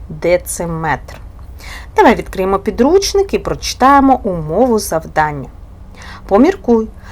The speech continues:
чи зручно вимірювати довжину ноутбука в сантиметрах. Якщо незручно, то можна використати більшу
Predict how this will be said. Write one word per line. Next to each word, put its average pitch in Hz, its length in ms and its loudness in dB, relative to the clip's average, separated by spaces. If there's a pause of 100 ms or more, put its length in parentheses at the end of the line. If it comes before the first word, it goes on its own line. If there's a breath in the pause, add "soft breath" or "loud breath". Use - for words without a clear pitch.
(100)
чи - 200 -2
зручно 196 640 -2
вимірювати 190 720 0
довжину 190 520 -2
ноутбука 190 640 -2
в 214 60 -6
сантиметрах. 269 1080 0 (520 loud breath)
Якщо 180 380 2
незручно, 226 1000 0 (340 loud breath)
то 180 120 6
можна 175 420 0
використати 330 680 -2
більшу 311 600 0